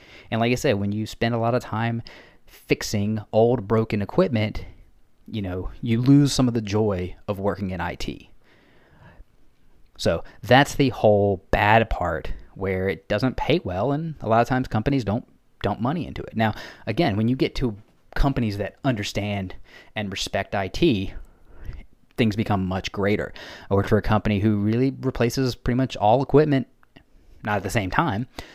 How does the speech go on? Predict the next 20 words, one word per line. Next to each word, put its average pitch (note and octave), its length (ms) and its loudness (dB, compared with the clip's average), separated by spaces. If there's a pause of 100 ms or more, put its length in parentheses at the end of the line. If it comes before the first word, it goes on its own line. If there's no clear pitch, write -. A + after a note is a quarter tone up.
(160)
but D3+ 120 4
goes D#3 180 8
through D#3+ 120 2
about D3 140 6
a C#3+ 60 4
five, A2+ 560 4 (100)
five-year A#2+ 380 6
cycle D3+ 340 2
of G2+ 80 -8
equipment. - 400 -4
So F2+ 100 -6
about F2+ 200 0
every A2 140 -2
five C#3 280 -2
years, C3 400 -4 (520)
we F#2 100 -4
cycle F2+ 280 -2
through A#2 140 -2
equipment. - 440 -4 (380)
So B2 220 6